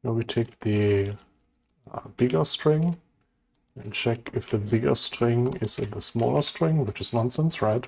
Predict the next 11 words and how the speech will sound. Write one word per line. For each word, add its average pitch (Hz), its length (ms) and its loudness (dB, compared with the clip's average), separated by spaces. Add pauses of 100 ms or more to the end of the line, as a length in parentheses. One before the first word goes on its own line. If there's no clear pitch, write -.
Because - 400 -6
something 107 420 0
bigger 117 380 4
you 123 80 0
cannot 113 640 -6
fit 123 200 -2
into 120 260 -2
something - 320 -10
smaller. 127 400 0 (1200)
False. - 360 -6 (1400)
So 104 360 -2